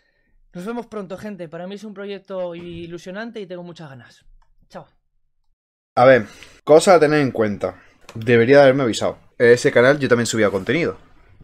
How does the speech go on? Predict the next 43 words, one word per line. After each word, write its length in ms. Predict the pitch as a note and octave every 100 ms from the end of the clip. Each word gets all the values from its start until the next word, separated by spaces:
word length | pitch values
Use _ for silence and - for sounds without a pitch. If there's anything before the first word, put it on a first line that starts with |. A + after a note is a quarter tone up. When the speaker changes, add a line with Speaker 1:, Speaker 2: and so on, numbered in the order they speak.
| -
Speaker 2:
Es 60 |
decir, 440 | G2 G#2+ G2+ G#2 F#2
yo 300 | G#2+ B2+ - _ _ _ - G#2+
no 60 |
me 100 | G#2+
he 20 |
enterado 300 | G2+ F#2+ G2+
de 100 | G2
que 120 | F2+ F#2
el 140 | F2+
canal 200 | F#2 G2
lo 80 | F#2+
habían 160 | F#2+
tumbado. 380 | F#2 F2 F#2 - - - - - - _ _
Ni 220 | A2 G#2
nada, 300 | F#2+ G2 E2+
o 40 | E2+
sea, 360 | G2 F#2+ F2+ -
simplemente 540 | - G2 G#2+ G#2 A#2
pues, 160 | G2 - _ _ - - - - -
o 40 |
sea, 120 | -
yo 80 | G#2+
lo 100 | A#2+
que 60 | A#2+
hacía 260 | - A2
era 240 | G#2+ E2+ - - -
mi 300 | G2+ G2+ G2
directo, 460 | G2 B2+ E3 B3+ C4+ _ -
¿vale? 300 | F#2+ D#3+ C4+ _ _ _ _ _
Y 520 | G#2+ G#2 G2+ G2+ G2+
los 440 | G2+ G#2 G2+ G2 -
qualifiers, 680 | A2 G#2+ B2+ C#3+ F3 F3 -
una 160 | G2+
vez 120 | G#2
que 100 | -
terminaban, 460 | G#2+ G2+ A#2+ E3 E3
se 100 | -
los 100 | G2+
pasaba 360 | G2 - C#3 A2
y 60 |
tal, 240 | G2 D#2+
¿no? 100 | G2